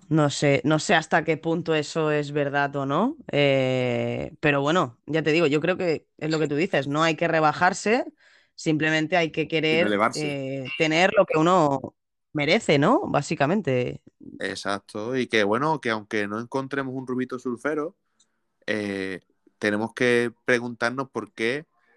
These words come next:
Speaker 2: estamos buscando un rubito surfero y no una buena persona. Por ejemplo, ¿eh? Eh, eh, ¿le damos
Speaker 1: Ujú.
Speaker 2: más importancia al físico? ¿Le damos más importancia a lo de dentro? ¿Por qué le damos más importancia a cada cosa? Yo es que desde pequeño siempre me he estado cuestionando todo lo que pensaba. Entonces, pues, a-, así he salido yo de rayado.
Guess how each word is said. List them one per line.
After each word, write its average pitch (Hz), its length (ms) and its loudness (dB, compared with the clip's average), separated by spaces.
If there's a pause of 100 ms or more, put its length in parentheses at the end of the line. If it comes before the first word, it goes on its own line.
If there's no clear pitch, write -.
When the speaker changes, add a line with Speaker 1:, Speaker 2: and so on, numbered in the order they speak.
(120)
Speaker 2:
estamos 120 320 -4
buscando 127 340 -4
un 131 80 -12
rubito 120 260 -8
surfero 113 520 -2
y 98 80 -6
no 110 200 -2
una 113 220 -4
buena 107 240 -2
persona. 127 420 -8 (400)
Por 104 140 0
ejemplo, 117 380 -6
¿eh? 135 80 -20 (400)
Eh, 101 120 -18 (160)
eh, 104 280 -8 (240)
¿le 113 120 -2
damos 120 180 0
Speaker 1:
Ujú. 135 60 -6
Speaker 2:
más 131 80 -2
importancia 120 440 -8
al 107 80 -12
físico? 180 440 -8
¿Le 151 60 -4
damos 135 180 -6
más 127 120 -10
importancia 120 460 -12
a 117 40 -8
lo 110 60 -6
de 107 80 -4
dentro? 165 420 -4 (360)
¿Por 120 120 -2
qué 127 100 -2
le 135 80 2
damos 135 220 -6
más 127 140 -10
importancia 117 500 -10
a 104 40 -10
cada 101 200 -8
cosa? - 340 -18
Yo 110 100 -8
es 107 60 -12
que 123 100 2
desde 127 220 0
pequeño 120 340 -4
siempre 127 220 -6
me 113 60 -4
he - 20 -8
estado 107 160 -6
cuestionando 104 420 -6
todo 104 120 -8
lo 98 80 -8
que 95 80 -8
pensaba. 101 440 -14 (460)
Entonces, 107 560 -4
pues, 101 280 -4
a-, 95 240 -10
así 98 280 -6
he - 40 -2
salido 110 240 -2
yo 98 140 -2
de 98 100 -2
rayado. 101 360 -6